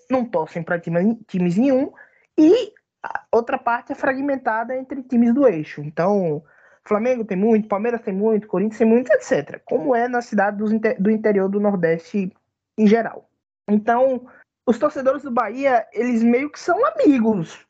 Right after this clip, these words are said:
né? A gente meio que se conhece e, e é amigo. Aquele cara ali é torcedor do Bahia, aquele cara ali anda com a camisa do Bahia, então eu conheço ele. E aí ele me viu e ele tava com, fazia muito tempo que eu não via ele, porque tenho saído muito pouco nos últimos tempos.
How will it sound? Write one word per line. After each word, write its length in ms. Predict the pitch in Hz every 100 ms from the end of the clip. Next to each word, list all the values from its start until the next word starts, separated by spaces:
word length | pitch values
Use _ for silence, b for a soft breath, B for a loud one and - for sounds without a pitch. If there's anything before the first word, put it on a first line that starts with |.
| -
né? 220 | 196 214
A 120 | 262
gente 200 | 233 254
meio 180 | 262 269
que 80 | -
se 100 | 330
conhece 540 | 392 392 277 285 -
e, 560 | 571 571 571 - 415 359
e 60 |
é 40 | -
amigo. 440 | 523 554 381 240
Aquele 280 | 214 262 339
cara 280 | - 269 330
ali 160 | 302
é 40 | 294
torcedor 420 | - - 370 -
do 60 | 349
Bahia, 500 | 466 359 269 330 247
aquele 260 | - 254
cara 220 | 247 247
ali 140 | 262 254
anda 140 | 269
com 100 | 277
a 40 | 285
camisa 280 | 269 254
do 100 | 247
Bahia, 420 | 285 359 277 262 311
então 220 | 294 311
eu 60 |
conheço 400 | 311 330 285 -
ele. 400 | 453 214 180 160 b b b b
E 160 | - 175
aí 260 | 196 196 185
ele 180 | 208
me 180 | 208 220
viu 360 | 190 196 214 226
e 40 |
ele 180 | 220 226
tava 320 | 214 208 208
com, 480 | 208 214 208 196 180
fazia 240 | - 208
muito 140 | 226 247
tempo 160 | 247
que 60 | 240
eu 40 |
não 100 | 240
via 120 | 214 208
ele, 280 | 202 269
porque 640 | 233 208 - 196 185 175 165 _ _ _ -
tenho 140 | 202
saído 260 | - 202 196
muito 200 | 202 -
pouco 520 | 196 233 226 175 -
nos 220 | 160 180 175
últimos 420 | 185 175 - -
tempos. 540 | - 185 220 - -